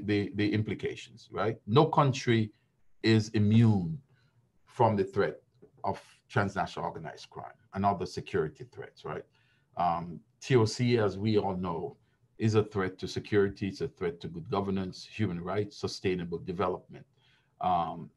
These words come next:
we've seen in instances where, um, organized crime group will step into space which either is abandoned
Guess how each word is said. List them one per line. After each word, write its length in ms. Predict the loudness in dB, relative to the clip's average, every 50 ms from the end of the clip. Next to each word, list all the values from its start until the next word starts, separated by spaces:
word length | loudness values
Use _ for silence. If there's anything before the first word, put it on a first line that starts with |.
| _ _
we've 320 | -12 -8 -6 -4 -4 -4 -4
seen 340 | -2 0 2 2 4 2 0
in 140 | 0 -2
instances 720 | -2 -2 -4 -4 -6 -8 -8 -8 -6 -6 -8 -8 -8 -8 -6
where, 440 | -2 -2 0 0 0 -2 -4 -4 -8 _ -20 _ _ _ _ _ _ _ -4
um, 460 | -2 0 0 0 0 -2 -4 -8 -10 -12 _ _ _ _ _
organized 520 | -2 -2 -2 0 -2 -4 -4 -6 -6 -10 -6
crime 300 | -2 -2 0 0 -2 -4
group 340 | -4 -6 -6 -6 -6 -6
will 120 | -6 -6 -6
step 480 | -8 -10 -14 -2 0 0 0 0 -2 -6
into 320 | -6 -4 -4 -4 -6 -8
space 720 | -8 -8 -8 -4 -4 -2 -2 -2 -4 -8 -10 -12 -14 -16 -18 _ _ _ _ _ _ _ _
which 300 | -4 -2 -2 -2 -4 -2
either 440 | -2 -2 0 0 0 -2 -2 -2 -2 0
is 460 | 0 0 0 -2 -4 -8 -12 -16 -12 -10
abandoned 680 | -8 -6 -2 0 0 2 2 0 -2 -2 -2 -4 -6